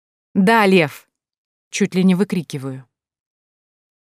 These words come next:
Его ответ теряется в шуме аплодисментов, а моя довольная улыбка растворяется в жарком поцелуе.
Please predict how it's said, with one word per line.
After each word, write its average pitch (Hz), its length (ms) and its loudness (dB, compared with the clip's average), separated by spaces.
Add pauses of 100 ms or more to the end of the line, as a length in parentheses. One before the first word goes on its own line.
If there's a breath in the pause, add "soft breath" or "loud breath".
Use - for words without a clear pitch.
(540)
Его 196 380 2
ответ 202 560 -2
теряется 196 600 0
в - 80 -10
шуме 185 360 2
аплодисментов, 160 880 -6 (680)
а 190 100 0
моя 196 280 4
довольная 180 680 0
улыбка 185 500 -2
растворяется 175 760 -2
в 151 80 -10
жарком 160 400 -4
поцелуе. 139 680 -10